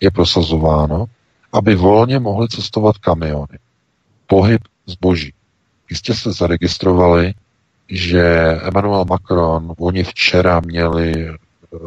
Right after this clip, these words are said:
velkou schůzku předáci a šéfové Evropské unie, ale, eh, formou videokonference. Kvůli koronaviru formou videopřenosu. A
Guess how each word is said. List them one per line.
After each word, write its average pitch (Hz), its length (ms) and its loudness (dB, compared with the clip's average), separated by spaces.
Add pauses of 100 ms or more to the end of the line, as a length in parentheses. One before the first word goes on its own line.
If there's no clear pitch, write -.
(800)
velkou 82 480 2
schůzku 82 1000 0
předáci 87 720 2
a 80 60 0
šéfové 85 560 0
Evropské 78 480 0
unie, 85 400 2 (760)
ale, 82 580 4 (280)
eh, 90 40 -10 (480)
formou 90 480 0
videokonference. 82 1080 0 (140)
Kvůli 82 260 -2
koronaviru 95 680 2
formou 82 500 -2
videopřenosu. 92 920 0 (760)
A 82 300 2